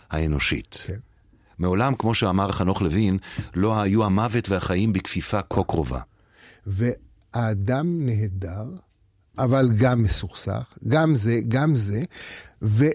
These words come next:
Speaker 2: ובעצם הרעיון שצריך לעבוד. אתה לא פטור, הרגע היחידי שאתה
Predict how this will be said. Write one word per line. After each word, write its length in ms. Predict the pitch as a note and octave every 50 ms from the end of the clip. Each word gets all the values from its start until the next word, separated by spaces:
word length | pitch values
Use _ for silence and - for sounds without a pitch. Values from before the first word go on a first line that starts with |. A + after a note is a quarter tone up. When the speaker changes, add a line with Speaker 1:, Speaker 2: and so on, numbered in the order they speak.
| - _ - _ _
Speaker 2:
ובעצם 720 | - A#2+ C3+ - - - F3+ G3 F#3+ - G3+ A3 A3 G#3+ E3+
הרעיון 640 | C3+ B2 A#2+ A#2+ A#2+ A#2+ A#2+ A#2+ B2 C#3 C#3+ C#3
שצריך 800 | A#2+ - - - G#2 - - - G#2 F#2 G#2 A2+ A2 - - - -
לעבוד. 480 | G2+ G2 F#2+ F#2+ F#2 F2 F#2+ F#2+ G2 G2+ - - - - -
אתה 280 | - G#2+ - - E3 G3+
לא 340 | G3+ F3 D#3 E3 F3+ G3 - - _ _ - _
פטור, 480 | - C3+ - - - E3 D#3 C3+ A2+ -
הרגע 560 | - B2+ C3 - - C3 D3+ F#3+ A3 G#3 F#3+ G#3+
היחידי 640 | G#3 G3 E3+ - - D3+ C3+ A#2+ A2+ A2+ G#2 F#2+ - - _ _ _ - _ -
שאתה 440 | - - B2+ A#2 G#2+ - - D#3